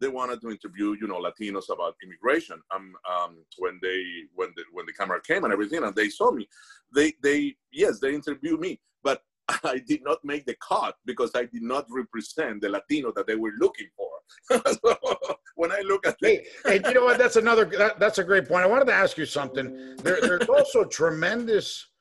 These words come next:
Speaker 2: amount of racism within the Latino community, right? Uh,
Speaker 1: Right, right.
Speaker 2: i-, if you see somebody that is not towing the liberal line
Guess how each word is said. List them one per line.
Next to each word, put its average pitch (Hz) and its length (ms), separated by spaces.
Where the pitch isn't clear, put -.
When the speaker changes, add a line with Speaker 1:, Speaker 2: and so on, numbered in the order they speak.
Speaker 2:
amount 165 300
of 143 140
racism 95 880
within 113 460
the 107 80
Latino 104 460
community, 87 500
right? 98 280
Uh, 104 160
Speaker 1:
Right, 104 180
right. 87 180
Speaker 2:
i-, 123 40
if 127 280
you 139 140
see 180 260
somebody 156 760
that 120 560
is 113 240
not 131 380
towing 113 680
the 107 240
liberal 117 600
line 98 580